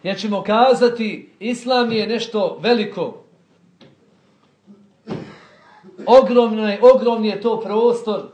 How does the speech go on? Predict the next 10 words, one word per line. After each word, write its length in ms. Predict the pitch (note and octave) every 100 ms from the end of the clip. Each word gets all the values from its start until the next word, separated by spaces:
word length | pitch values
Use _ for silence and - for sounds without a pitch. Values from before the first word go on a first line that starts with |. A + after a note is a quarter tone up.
| _ _
koji 240 | - G3 F#3
se 140 | F#3
islamom 580 | F3 F3+ G3+ A3 G3+ D#3
zove. 440 | F#3 G3 F3+ B2 - _ _ _ _ _ _ _ _ _ _ _ _ _ _ _ _ _ _ _ _ _ _
Pa 180 | F#3 F#3
kako 340 | C4+ C#4 B3
onda 240 | B3+ A#3+
u 100 | A3
tom 280 | A3 B3 A3+ G#3+
islamu 640 | - G3 G3 A#3 B3 E3+